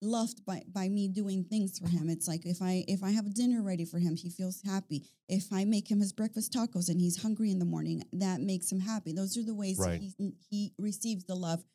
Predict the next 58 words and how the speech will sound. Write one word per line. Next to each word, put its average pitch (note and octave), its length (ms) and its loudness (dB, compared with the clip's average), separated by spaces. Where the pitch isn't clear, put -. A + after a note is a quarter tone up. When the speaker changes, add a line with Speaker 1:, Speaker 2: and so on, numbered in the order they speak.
Speaker 1:
for C4+ 80 0
me. C4+ 280 4
Speaker 2:
Right. E2 200 -2
Speaker 1:
So G#3+ 400 2
for G#3 220 -2
me, C#4 220 4
in A#3 80 6
order A3 200 2
to G#3+ 140 -2
be G3 180 2
a F3+ 40 2
good F3+ 160 0
wife C4+ 360 0
for A3+ 80 2
him G3+ 200 6
or F3+ 80 4
somebody G3+ 300 0
that F#3 180 0
loves A3+ 400 0
and G3+ 120 4
wants G3 160 0
to G3 60 -2
show F#3+ 180 0
and F3+ 160 2
love C#4 260 -2
to A3 80 -2
him, F3+ 200 4
I B3 100 2
find C#4+ 260 4
ways G#3 220 4
to F#3 100 -6
do F3 460 0
acts D#3+ 120 2
Speaker 2:
Right. E3+ 140 4
Speaker 1:
of E3+ 80 0
service - 340 -2
for - 100 -4
you - 100 4
Speaker 2:
Yeah, A2+ 80 8
Speaker 1:
because F#2+ 120 6
Speaker 2:
because - 140 8
Speaker 1:
that's - 60 4
your G3 100 4
love - 180 2
language. - 300 -4
Speaker 2:
because G2+ 220 2
I'm G2+ 140 6
not, A2 220 6
I'm G2+ 160 6
not, G#2+ 260 6
I F#2+ 60 2
don't G2+ 220 4
need G2+ 160 4
sympathy. F#2 600 2
I F2 80 0
don't F2 200 4
need F#2 160 4
it. E2+ 100 2